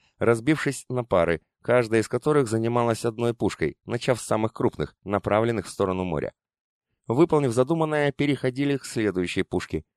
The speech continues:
Всё проходило быстро, без суеты и в полной тишине. Иван в этом участия не принимал,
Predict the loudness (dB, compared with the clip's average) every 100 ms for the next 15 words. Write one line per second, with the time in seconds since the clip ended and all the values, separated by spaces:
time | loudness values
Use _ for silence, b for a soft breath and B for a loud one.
0 | _ _ _ _ -4 -2 0 -2 0 2
1 | 2 2 -2 -4 -8 _ _ -8 -6 -2
2 | 0 2 0 -2 -2 -2 2 2 2 -2
3 | -4 -4 -4 -10 _ _ _ _ _ _
4 | -2 2 4 4 4 2 0 0 0 0
5 | -2 -2 -4 -4 -2 -2 -4